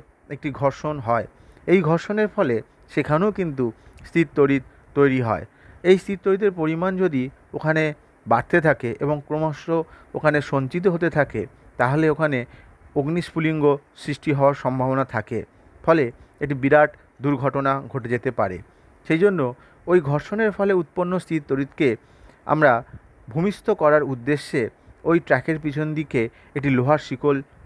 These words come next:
ঝোলানো থাকে মাটি পর্যন্ত, যার মাধ্যমে স্থির তড়িতের অংশটি আস্তে আস্তে ওই লোহার শিকল দিয়ে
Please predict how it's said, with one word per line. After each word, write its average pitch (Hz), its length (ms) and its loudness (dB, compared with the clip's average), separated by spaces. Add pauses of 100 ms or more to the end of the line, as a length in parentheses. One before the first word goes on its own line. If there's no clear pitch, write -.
(120)
ঝোলানো 143 340 2
থাকে 147 280 0
মাটি 131 240 0
পর্যন্ত, 135 580 -4 (340)
যার 123 200 4
মাধ্যমে 139 480 -2 (300)
স্থির 170 280 -2
তড়িতের 139 440 2 (560)
অংশটি 143 560 -2 (140)
আস্তে 156 300 0
আস্তে 131 360 0 (320)
ওই 151 160 2
লোহার 135 220 4
শিকল 139 400 -2
দিয়ে 123 220 0